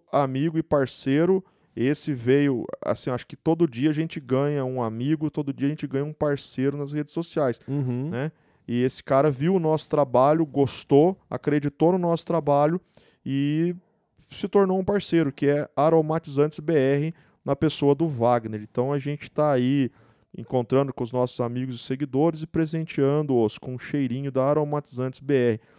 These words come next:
Speaker 1: Tamo deixando o carro da galera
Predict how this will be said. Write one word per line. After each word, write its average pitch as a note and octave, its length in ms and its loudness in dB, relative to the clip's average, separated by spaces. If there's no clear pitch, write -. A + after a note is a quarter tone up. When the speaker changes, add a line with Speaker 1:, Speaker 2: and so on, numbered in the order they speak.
Speaker 1:
Tamo B2 220 -8
deixando C3+ 380 -2
o C#3+ 40 -4
carro C3 460 0
da A#2+ 100 0
galera C3 480 0